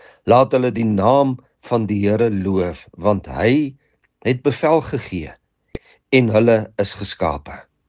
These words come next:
En hy het hulle in stand gehou vir altyd,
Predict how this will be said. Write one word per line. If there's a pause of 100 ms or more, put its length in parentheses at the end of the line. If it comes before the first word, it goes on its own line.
(960)
En
hy
het
hulle
in
stand
gehou
vir
altyd,